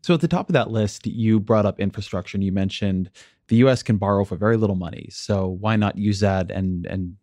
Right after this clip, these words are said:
you know, you don't even necessarily need to pay for the infrastructure right now. There's been around this tax bill a debate. Democrats have been yelling hypocrisy at Republicans who are adding a trillion or more onto the debt over the next decade and probably more after that to pass this bill.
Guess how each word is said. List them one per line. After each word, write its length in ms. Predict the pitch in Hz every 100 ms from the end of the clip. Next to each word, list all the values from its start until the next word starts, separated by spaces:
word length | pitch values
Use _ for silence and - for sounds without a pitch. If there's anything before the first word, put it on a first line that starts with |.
| _ -
you 120 | 98
know, 60 | 92
you 80 | 98
don't 160 | 104
even 180 | 101 101
necessarily 260 | 98 - 107
need 160 | 127
to 40 | 113
pay 200 | 104 95
for 120 | 95
the 80 | 95
infrastructure 460 | 87 - 92 95
right 200 | 92 90
now. 360 | 98 98 92 92 _ _ _ _ _
There's 220 | 165 190
been 180 | 196 170
around 280 | 120 117 107
this 180 | 98 -
tax 400 | - 113 101 -
bill 400 | 90 87 87 -
a 80 | 95
debate. 480 | 95 87 82 - _ _ -
Democrats 560 | 110 117 123 110 107
have 320 | - 104 98
been 400 | 104 98 95 92
yelling 380 | 90 101 95 95
hypocrisy 560 | 98 - 147 - 120 120
at 60 |
Republicans 500 | - 113 113 110 101
who 120 | 98 90
are 60 |
adding 500 | 82 95 95 92 92
a 100 | -
trillion 500 | - - 117 113 95
or 60 | 90
more 520 | 95 104 104 101 95 -
onto 240 | 92 95
the 120 | 92
debt 340 | 92 107 104 -
over 120 | 92
the 60 | 92
next 200 | 95 -
decade 340 | 101 104 95
and 140 | 90 90
probably 320 | 98 95 92
more 220 | 95 95
after 200 | 92 -
that 300 | 107 135 - _ - _ _
to 100 | 107
pass 220 | 110 98
this 120 | 101
bill. 460 | - 117 113 107